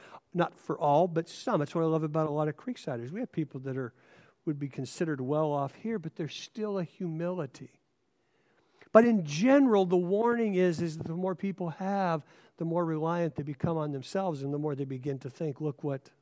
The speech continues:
I have accrued." And they have this self-suffici-, sufficiency that is imagined because of their increased resources. And it's at that point that when a person becomes really wealthy, they feel like, "You know, I really don't need God.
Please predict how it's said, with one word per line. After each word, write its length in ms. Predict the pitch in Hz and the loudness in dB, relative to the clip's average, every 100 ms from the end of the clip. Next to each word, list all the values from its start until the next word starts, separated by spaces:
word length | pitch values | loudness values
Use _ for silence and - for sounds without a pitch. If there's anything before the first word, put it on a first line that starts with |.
| - | -10
I 140 | 151 160 | -4 -2
have 280 | 143 135 | -4 -6
accrued." 800 | 139 131 - 202 202 160 110 - _ _ _ _ _ _ _ _ _ | -10 -12 -10 -4 -4 -4 -10 -16 _ _ _ _ _ _ _ _ _
And 120 | 170 | 4
they 80 | 202 | 6
have 160 | 202 202 | 8 6
this 140 | 185 | 2
self-suffici-, 960 | - 247 233 202 214 - 233 214 202 170 | 2 6 6 4 0 0 0 0 -8 -8
sufficiency 720 | - 180 254 - 185 - 170 - - - | -8 -4 -4 -2 -4 2 2 0 -16 -4
that 120 | - 180 | 4 6
is 220 | 180 160 | 6 4
imagined 640 | 170 180 214 240 170 170 | 2 4 4 2 0 -2
because 340 | 160 165 180 170 | -4 -4 -4 -4
of 100 | 170 | -4
their 140 | 180 | -4
increased 640 | 180 180 180 - 190 175 202 | -2 -2 -4 -6 -6 -6 -8
resources. 1000 | 202 - 151 123 - 120 - - - _ _ _ _ _ _ _ _ _ _ _ _ - | -10 -6 -6 -6 -10 -16 -18 -20 -20 _ _ _ _ _ _ _ _ _ _ _ _ -4
And 120 | 165 | 0
it's 140 | 156 160 | 0 0
at 100 | - | 0
that 240 | 175 160 | -2 -2
point 320 | - 214 185 | -6 -4 -4
that 80 | 165 | -4
when 100 | 160 | -4
a 40 | |
person 440 | 135 - 180 170 160 | -6 -4 -6 -4 -6
becomes 360 | 151 - 156 | -6 -4 -6
really 160 | 151 156 | -4 -4
wealthy, 400 | 135 156 175 151 | -2 -4 -4 -6
they 160 | 135 127 | -8 -8
feel 200 | - 139 | -8 -8
like, 200 | 135 180 | -8 -10
"You 60 | |
know, 80 | 185 | -8
I 40 | |
really 240 | 165 160 156 | -6 -4 -4
don't 180 | 147 139 | -4 -4
need 240 | 151 147 | -4 -4
God. 300 | 131 113 113 | -6 -8 -10